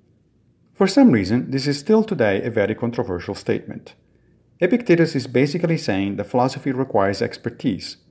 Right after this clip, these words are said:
just like any other activity, such as mathematics, for instance. In the modern world, of course, to become a philosopher, a mathematician, a scientist, and so forth, one usually goes through years of rigorous schooling,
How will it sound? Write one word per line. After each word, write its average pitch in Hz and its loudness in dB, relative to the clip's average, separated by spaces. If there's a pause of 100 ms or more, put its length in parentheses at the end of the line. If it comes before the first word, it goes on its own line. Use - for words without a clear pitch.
(120)
just - -6
like 117 0
any 135 2
other 175 2
activity, - -12
such - -12
as 92 -4
mathematics, 107 -2
for 87 -10
instance. - -20 (1120)
In 139 6
the 156 8
modern 165 6
world, 110 6
of 92 -6
course, 98 -2
to - -8
become 123 0
a 104 0
philosopher, 113 0
a 92 -2
mathematician, 95 -6
a 90 -16
scientist, 104 -4
and 95 -10
so - -8
forth, - 0 (600)
one 175 6
usually 160 4
goes 113 4
through 110 -4
years 139 6
of 104 0
rigorous 120 -2
schooling, 107 -2